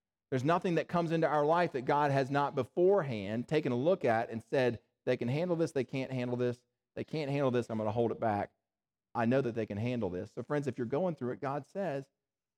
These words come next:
"You can handle it." And if it gets so bad that you can't handle it, the Bible says God will give you a way out. He will give you a means for escape so that at the end of the day,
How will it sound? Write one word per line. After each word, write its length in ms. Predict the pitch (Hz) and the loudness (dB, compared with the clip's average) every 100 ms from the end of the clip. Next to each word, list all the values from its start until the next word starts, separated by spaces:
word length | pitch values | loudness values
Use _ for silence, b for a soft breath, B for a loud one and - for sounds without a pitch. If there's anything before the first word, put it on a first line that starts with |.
| _ | _
"You 140 | 170 | -14
can 120 | 180 170 | -6 -6
handle 400 | 190 208 202 120 | -4 -6 -8 -10
it." 80 | _ _ _ _ _ _ _ _ _ | _ _ _ _ _ _ _ _ _
And 100 | 143 | -4
if 80 | 143 | -2
it 60 | 151 | -2
gets 200 | 175 - | -2 -2
so 220 | 208 240 | 0 2
bad 420 | 135 92 95 135 _ _ _ _ - | 2 0 -2 -4 _ _ _ _ -10
that 140 | 135 | -8
you 80 | 127 | -8
can't 280 | - 220 202 | -2 -2 0
handle 460 | - 110 92 95 | -4 -6 -4 -2
it, 120 | 110 - _ _ - | -4 -4 _ _ -10
the 60 | |
Bible 260 | 120 127 131 | -6 -4 -4
says 300 | - 113 101 131 | -2 -2 -2 -4
God 280 | 120 135 | -2 -2
will 160 | 127 104 131 | -2 -6 -4
give 180 | 135 | -4
you 180 | 127 131 117 | -2 -4 -2
a 100 | 104 | -6
way 500 | 101 113 117 117 117 _ _ _ | -2 0 0 0 -4 _ _ _
out. 260 | 104 113 - _ _ _ _ - | -12 -12 -14 _ _ _ _ -6
He 60 | |
will 80 | 110 | -6
give 300 | 95 123 123 | -2 -2 0
you 160 | 123 117 | 0 0
a 120 | 113 | 0
means 540 | 98 107 117 113 110 _ _ _ - | -2 0 0 0 -2 _ _ _ -12
for 100 | 95 | -12
escape 560 | - - - 131 95 - _ _ - | -12 -12 -4 -2 -2 -8 _ _ -6
so 60 | |
that 100 | 117 | -2
at 140 | 104 113 | -2 -2
the 140 | 120 | -2
end 140 | 147 196 | 0 0
of 60 | |
the 60 | 131 | 0
day, 380 | 92 85 78 | -4 -6 -10